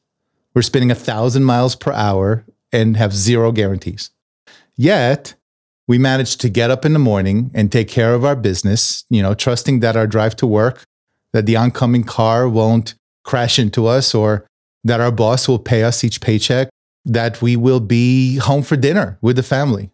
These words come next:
right? Everything is predicated on trusting the universe, people, and ourselves.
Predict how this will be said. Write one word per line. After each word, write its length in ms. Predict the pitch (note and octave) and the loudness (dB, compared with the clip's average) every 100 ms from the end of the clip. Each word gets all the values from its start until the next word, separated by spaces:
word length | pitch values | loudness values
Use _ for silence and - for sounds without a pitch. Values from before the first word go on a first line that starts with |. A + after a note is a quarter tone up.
| - | -4
right? 280 | G#2+ A#2 - _ _ _ _ _ - | 0 0 -2 _ _ _ _ _ -6
Everything 760 | D3 F3+ G3 F#3 - F3+ F3 - | -4 0 0 0 0 0 0 0
is 180 | C3+ - | -2 0
predicated 680 | - B2 A#2 - B2 A#2 | -2 0 0 0 0 2
on 140 | G#2+ G#2 | 0 -2
trusting 520 | - B2 - A#2+ A2 | -2 -4 0 0 0
the 80 | F2+ | 0
universe, 680 | B2+ D#3 D#3 D#3 - - - _ _ - | 2 2 2 0 -2 -8 -12 _ _ -6
people, 640 | - D3 D3 C#3 C3+ C3+ _ _ | 0 0 2 0 0 -6 _ _
and 160 | G#2+ G#2 | 0 2
ourselves. 480 | A2 D#3+ - - | 2 -2 -6 -14